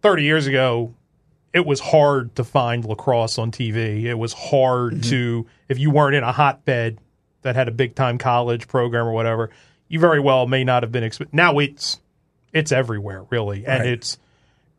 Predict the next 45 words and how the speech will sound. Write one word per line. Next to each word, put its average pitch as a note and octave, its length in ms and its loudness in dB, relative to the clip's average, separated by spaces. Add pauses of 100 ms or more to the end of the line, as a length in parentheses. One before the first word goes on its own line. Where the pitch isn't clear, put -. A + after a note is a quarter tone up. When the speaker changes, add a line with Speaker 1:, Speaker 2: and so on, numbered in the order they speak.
(120)
Speaker 1:
easy F3+ 340 0
to D3+ 80 2
find. C#3+ 320 2
You C3+ 60 -2
see G3+ 240 0
it F#3 80 4
on D#3 180 2
T D3+ 240 -2
V C3+ 300 0
when C3+ 140 0
you're C3 100 -2
just B2 180 -6
flipping B2 260 -4
channels. A#2+ 520 0
What's F3 260 2
it G#3+ 100 -2
just D3+ 200 -2
been D#3 140 2
like C3+ 260 2
to C#3 80 -6
see B2+ 680 -2 (180)
the A#2+ 100 -6
sport A#2 340 -4
explode? G2+ 420 -8 (340)
Speaker 2:
I C#3 40 -2
mean, E3+ 100 2
it's E3+ 100 -4
exciting, D#3 600 0
and C3 120 -4
it, C3 80 -2
it's, C3 340 -2
it's C3+ 180 -4
really, D3+ 400 2
it's B2 340 -8
really, D3 220 0
you C3 240 -4
know, A#2+ 60 -8
good D3 260 -2
to C#3 60 -4
see. D#3 420 2 (360)
But G#3+ 100 4
I'm G3 60 -6
not B3 140 -6
surprised. G3+ 600 -4
Like, B2+ 280 -6